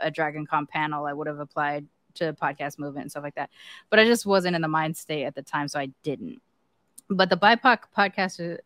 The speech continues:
podcast creators, they had a, um, a meetup, um,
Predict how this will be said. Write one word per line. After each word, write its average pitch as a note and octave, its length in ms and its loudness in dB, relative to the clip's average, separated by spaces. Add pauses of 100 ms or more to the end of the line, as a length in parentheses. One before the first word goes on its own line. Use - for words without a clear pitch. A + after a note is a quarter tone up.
(320)
podcast E3+ 460 0
creators, G3+ 480 0 (300)
they G#3 160 6
had G#3 180 4
a, E3 400 4
um, D3+ 500 -2
a D3+ 140 -2
meetup, E3 520 2 (460)
um, C#3+ 560 -4